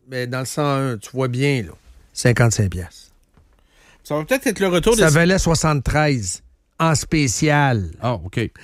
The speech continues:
Speaker 2: Ça va peut-être être le retour des scalpers aussi, là. En avant des
Speaker 3: Ben,
Speaker 2: salles de
Speaker 3: c'est,
Speaker 2: spectacle.
Speaker 3: c'est quasiment ça qu'ils veulent, là.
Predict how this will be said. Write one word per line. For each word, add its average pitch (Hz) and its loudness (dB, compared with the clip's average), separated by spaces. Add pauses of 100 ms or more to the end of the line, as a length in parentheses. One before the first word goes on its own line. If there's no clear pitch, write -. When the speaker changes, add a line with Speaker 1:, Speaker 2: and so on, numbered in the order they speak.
(220)
Speaker 2:
Ça - 0
va 160 2
peut-être 262 0
être 190 0
le 170 2
retour 151 0
des 175 0
scalpers 151 0
aussi, 135 -6
là. 110 -4 (760)
En 135 -10
avant 139 -6
des 151 -2
Speaker 3:
Ben, 131 0
Speaker 2:
salles 151 2
de 151 0
Speaker 3:
c'est, 143 2
Speaker 2:
spectacle. 123 0
Speaker 3:
c'est - -2 (180)
quasiment 135 0
ça 139 -2
qu'ils 135 -2
veulent, 156 0
là. 180 -2